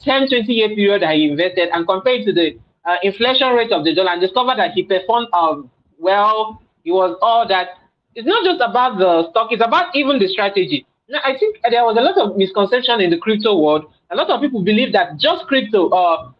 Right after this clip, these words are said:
no matter the strategy, you don't even have to sell or buy. You don't think about that. Crypto, oh, just buying it and keeping it is like, it's like a inflation proof, like, it's a hedge against the U S dollar. And with the recent things that's happening,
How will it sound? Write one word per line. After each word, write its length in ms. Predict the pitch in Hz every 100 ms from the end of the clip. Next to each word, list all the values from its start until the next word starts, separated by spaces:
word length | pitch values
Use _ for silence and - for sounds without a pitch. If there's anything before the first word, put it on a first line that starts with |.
| _
no 120 | 170
matter 260 | 214 339 370
the 100 | 277
strategy, 440 | - 262 262 220
you 60 | 196
don't 140 | 277
even 120 | 302 285
have 200 | 269 254
to 80 | 208
sell 220 | 240 240
or 100 | 214
buy. 80 | 220
You 100 | 220
don't 160 | 302
think 160 | 302 277
about 240 | 214 226
that. 240 | 220 185 - _
Crypto, 360 | 311 339 254 214
oh, 160 | 294 262
just 220 | 370 247
buying 220 | 285 277
it 100 | 269
and 120 | 208
keeping 200 | 247 233
it 160 | 233 190
is 80 | 175
like, 280 | 170 156 - _ -
it's 180 | 196 214
like 220 | 196 190 196
a 160 | 190
inflation 440 | 190 226 262 254 247
proof, 240 | 226 175
like, 280 | 170 170 170 -
it's 120 | 180
a 100 | 196
hedge 200 | 214 254
against 340 | 190 170 208 208
the 60 |
U 120 | 165 175
S 80 |
dollar. 260 | 147 147 104 - _ _ _ -
And 220 | 262 254
with 160 | 269 208
the 240 | 254 247
recent 520 | 320 339 349 339 339
things 220 | 285 277
that's 200 | 220 202 190
happening, 640 | 220 220 220 226 220 214